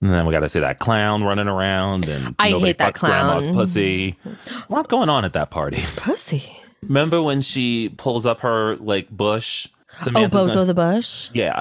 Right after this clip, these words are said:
Speaker 1: and she says, "Nobody wants to fuck grandma's pussy."
Speaker 2: Mm, beautiful, beautiful words.
Speaker 1: Beautiful lines. <laughs> Shall we get into Ms. Bradshaw?
Speaker 2: <clears throat> Yeah.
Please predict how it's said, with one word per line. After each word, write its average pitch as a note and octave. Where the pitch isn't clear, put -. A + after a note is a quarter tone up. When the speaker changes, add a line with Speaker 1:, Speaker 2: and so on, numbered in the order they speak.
Speaker 1:
and G2+
she A2+
says, G2
"Nobody A#2+
wants G2
to F2
fuck -
grandma's D#2+
pussy." -
Speaker 2:
Mm, D#3+
beautiful, D3+
beautiful E3
words. -
Speaker 1:
Beautiful B2
lines. D2
<laughs> -
Shall C#3
we C#3+
get D#3
into D3+
Ms. A#2+
Bradshaw? G#2
Speaker 2:
<clears throat> D3
Yeah. A2